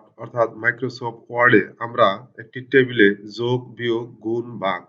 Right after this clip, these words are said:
অর্থাৎ গাণিতিক কাজ আমরা কিভাবে করতে পারি তা আজকে তোমাদের দেখাবো। এজন্য আমরা প্রথমে আমাদের এমএস ওয়ার্ডের টেবিলটি একটি টেবিল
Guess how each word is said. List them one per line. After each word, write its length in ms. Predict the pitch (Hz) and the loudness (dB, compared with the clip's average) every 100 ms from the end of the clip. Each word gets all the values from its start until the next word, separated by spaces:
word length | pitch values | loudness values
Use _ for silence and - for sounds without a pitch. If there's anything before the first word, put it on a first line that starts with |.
| 107 | -12
অর্থাৎ 260 | - 127 127 _ _ 104 | -6 -6 -6 _ _ -4
গাণিতিক 360 | 113 127 131 127 127 | 0 2 2 -2 -4
কাজ 100 | 117 110 | -10 -8
আমরা 160 | 107 110 110 | -4 -4 -6
কিভাবে 260 | 123 120 120 131 | -10 -8 -6 -4
করতে 220 | 127 131 127 | -4 -4 -2
পারি 180 | 110 120 - _ _ _ _ - | -2 -4 -10 _ _ _ _ 4
তা 80 | 117 | 4
আজকে 180 | 113 - 123 | 4 -2 -6
তোমাদের 360 | 120 117 120 107 - _ 113 | -4 -2 2 2 0 _ -2
দেখাবো। 300 | 123 104 90 85 _ _ _ _ _ _ - | -2 -2 -10 -16 _ _ _ _ _ _ -6
এজন্য 200 | 120 143 131 | 2 6 6
আমরা 120 | 127 127 | 6 0
প্রথমে 320 | 131 127 117 107 113 | -2 4 6 4 2
আমাদের 320 | 117 120 120 110 - _ _ 120 | -4 2 2 2 -6 _ _ 2
এমএস 200 | 123 120 - | 2 2 0
ওয়ার্ডের 340 | 117 117 110 107 - | -2 2 2 2 2
টেবিলটি 360 | 135 123 123 127 110 | 4 4 2 2 2
একটি 240 | 107 120 113 127 _ _ _ _ _ _ _ _ _ - | 2 2 2 0 _ _ _ _ _ _ _ _ _ 4
টেবিল 220 | 143 127 | 6 6